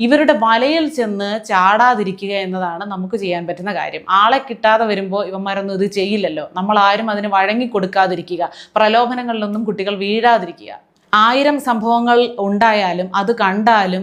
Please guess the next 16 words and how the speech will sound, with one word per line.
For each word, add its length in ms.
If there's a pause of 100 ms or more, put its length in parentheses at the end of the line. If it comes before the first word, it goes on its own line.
(160)
അതിന് 220
നമ്മൾ 160 (140)
കമന്റ് 380
ചെയ്താലും, 460
"ശ്ശോ, 160
എന്നാലും 300
അത് 160
സംഭവിച്ചല്ലോ" 560 (100)
എന്ന് 200 (360)
പറഞ്ഞ് 280
നമ്മൾ 140 (100)
നെടുവീർപ്പിട്ടാലും 760 (160)
ആയിരത്തി 360 (100)
ഒന്നാമത്തെ 520
ആൾ 80 (120)
നമ്മളാകുന്നു 640